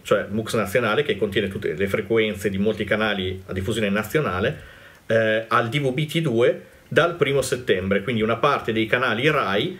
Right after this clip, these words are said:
verranno, eh, trasmessi in D V B T due.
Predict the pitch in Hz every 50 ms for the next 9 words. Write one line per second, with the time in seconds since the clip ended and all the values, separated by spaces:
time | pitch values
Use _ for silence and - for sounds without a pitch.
0 | - - - - - - - 113 131 147 147 147 147 139 123 120 113 117 123 131
1 | 147 - - - - - 107 110 107 104 101 101 147 156 147 151 147 147 - -
2 | 175 165 - 120 127 131 120 117 123 123 120 117 113 107 - 123 110 98 98 92
3 | 98 98 101 101 -